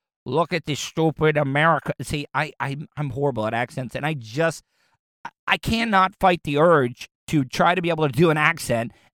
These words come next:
and I am, I am the worst person in the world when it comes to accents. So I'm just gonna do it,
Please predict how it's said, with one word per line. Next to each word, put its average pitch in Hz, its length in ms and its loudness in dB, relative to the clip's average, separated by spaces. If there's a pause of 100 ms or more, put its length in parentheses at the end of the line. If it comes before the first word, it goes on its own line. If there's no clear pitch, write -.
and 208 140 2
I 220 160 2
am, 196 220 -2 (140)
I 196 100 4
am 202 120 0
the 175 140 0
worst 170 360 -2
person 170 360 0
in 160 100 0
the 139 60 2
world 151 280 4
when 139 100 0
it 131 80 -6
comes 143 220 0
to 143 60 -4
accents. 143 500 0
So 147 100 2
I'm 165 140 2
just 202 160 -2
gonna 165 180 2
do 160 200 4
it, 156 120 2